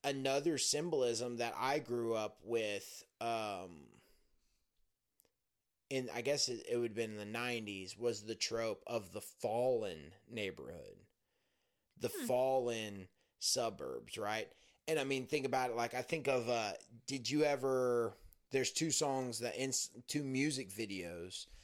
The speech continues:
Speaker 1: that instantly come to mind whenever I think of this.
Speaker 2: I can guarantee you I did not see them.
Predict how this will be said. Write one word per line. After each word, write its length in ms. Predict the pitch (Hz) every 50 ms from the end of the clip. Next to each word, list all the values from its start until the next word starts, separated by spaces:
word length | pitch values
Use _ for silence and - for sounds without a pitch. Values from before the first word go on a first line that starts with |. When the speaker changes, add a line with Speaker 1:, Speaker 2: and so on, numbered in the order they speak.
| - - - _ -
Speaker 1:
that 120 | 131 135 - 127
instantly 460 | 135 135 127 - - 127 120 120 117
come 340 | 107 - - - 127 120 117
to 80 | 110 107
mind 420 | 107 107 104 104 104 104 101 101
whenever 260 | 104 101 98 92 92
I 60 | 90 95
think 220 | - - 92 87
of 100 | 90 76
this. 260 | 71 64 - - - -
Speaker 2:
I 120 | 196 220
can 160 | 233 233 220 214
guarantee 380 | 214 214 208 214 214 - 220
you 120 | 202 196 190
I 80 | 185
did 160 | 185 185 180
not 180 | 165 151 113 -
see 180 | - - 151 143
them. 240 | - 78 78 -